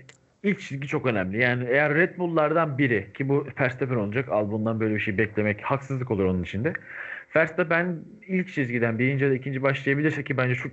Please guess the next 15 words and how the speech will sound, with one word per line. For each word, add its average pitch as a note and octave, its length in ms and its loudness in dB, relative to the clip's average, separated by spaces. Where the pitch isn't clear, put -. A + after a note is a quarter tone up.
çok D#3 240 -2
yüksek D3+ 220 0
ihtimal. A2+ 380 -2
Yani A2 240 2
Bottas'ın C3 640 0
işte - 240 -12
ne C3+ 120 4
olduğunu B2 300 2
biliyoruz A#2 320 2
hepimiz. A#2+ 440 -2
Ve C#3 80 4
hani D3 460 4
sezon D3+ 280 2
sonları C#3 420 0
hep, C#3 140 4